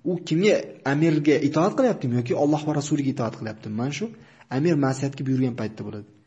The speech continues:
Kim amir uchun itoat qilsa, ma'siyatda ham unga itoat qiladi. Tushunarli? Kim amirga itoat qilayotgan bo'lsa, amir o'zigagina. Ma'siyatda ham unga itoat qiladi. Kimni itoati Alloh va Rasul uchun bo'ladigan bo'lsa,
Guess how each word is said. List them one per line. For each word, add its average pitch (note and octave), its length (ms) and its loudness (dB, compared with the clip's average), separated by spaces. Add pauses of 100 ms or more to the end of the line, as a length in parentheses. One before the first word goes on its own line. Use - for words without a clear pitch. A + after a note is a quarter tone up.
(1300)
Kim G#3+ 160 4
amir G3 260 6
uchun G3 260 2
itoat E3+ 320 2
qilsa, E3+ 260 -2 (260)
ma'siyatda C#3+ 500 0
ham D#3+ 100 2
unga A#2+ 180 0
itoat G#2+ 260 -6
qiladi. A2 240 -14 (880)
Tushunarli? C#3 360 2 (120)
Kim A3+ 220 2
amirga F3+ 420 6
itoat D#3+ 280 4
qilayotgan F3+ 420 0
bo'lsa, G3+ 260 -4 (140)
amir D3 300 0
o'zigagina. A2+ 680 -2 (760)
Ma'siyatda B2 440 -4
ham B2+ 100 -2
unga A2 180 -4
itoat G#2+ 240 -8
qiladi. A2 260 -16 (1500)
Kimni G#3 280 4
itoati F3+ 380 2
Alloh E3 340 4
va D#3 140 2
Rasul D#3 240 4
uchun D#3 220 0
bo'ladigan F3 500 4
bo'lsa, F#3 240 0